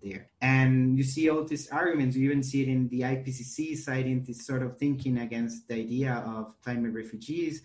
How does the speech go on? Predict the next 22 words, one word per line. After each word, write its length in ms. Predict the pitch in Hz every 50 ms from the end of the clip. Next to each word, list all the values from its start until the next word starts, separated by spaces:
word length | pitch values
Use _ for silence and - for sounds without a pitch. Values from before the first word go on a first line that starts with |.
| -
that 420 | 123 120 120 120 120 117 - - -
paradigm 580 | - 151 156 160 156 131 131 127 123 120 117
ch-, 380 | 117 - - 123 117 117 117 - -
thinking 560 | - 135 127 123 120 123 120 117 113 113 110 110
and 220 | 107 107 110 110 - - - _ -
the 80 | - 123
political 880 | 131 135 135 135 147 151 156 151 143 143 - 139 135 131 127 123 117 117 - - -
process 480 | - 165 160 170 175 - 165 139 131
of 140 | 123 110 -
changing 500 | - - 139 139 151 151 135 127 123 120
the, 260 | 113 117 117 113 113 -
the, 240 | 120 120 117 107 107
the, 360 | - 117 113 113 113 110 - -
the 100 | 117 113 117
convention 760 | - 123 117 117 117 135 139 151 156 143 - - 127 120 120
on 140 | 117 117 117
refugees 460 | 117 117 - 117 123 123 123 127 127
is 60 | -
so 240 | - 165 170 165 165
hard 520 | 143 147 143 135 127 120 110 110 110 -
that 100 | 104 107
you 160 | 120 131 131